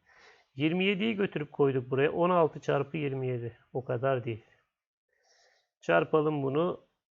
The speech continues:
Altı kere yedi, kırk iki, elde var dört. Altı kere iki, on iki, dört de elde, yüz altmış iki, yirmi yedi. Toplarsak bunu iki, üç, elde var bir, dört yüz otuz iki.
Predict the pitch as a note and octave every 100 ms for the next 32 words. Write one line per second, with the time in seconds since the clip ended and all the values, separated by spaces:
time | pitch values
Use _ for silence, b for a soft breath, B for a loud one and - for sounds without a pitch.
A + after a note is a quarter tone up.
0 | _ - D3+ D3 - C#3+ C3+ B2+ B2+ B2+
1 | - - C#3 B2 B2+ B2 B2+ C#3 D3 D#3
2 | C#3+ C#3 C#3+ C3+ C3 - D3+ C3+ C3 B2
3 | C#3+ C3+ C3+ A#2+ A#2+ B2 A#2+ C3+ C3+ C#3
4 | - B2 E3 F3 - E3 C3 C#3 C3 B2
5 | A#2+ B2 D#3 F3 - _ _ C#3+ C#3 D3
6 | C3 - B2 - B2+ B2+ - D3 - D#3+
7 | F3+ F#3 _ _ _ _ _ _ _ _
8 | _ - E3+ F#3+ - - - _ - D3
9 | C3+ C3+ B2+ B2+ B2 D3 F#3+ G3 - -
10 | _ _ _ _ _ _ _ _ _ _
11 | _ _ _ _ _ D#3+ D3 - F#3 G3
12 | D#3 B2+ D#3+ C#3 - A#2+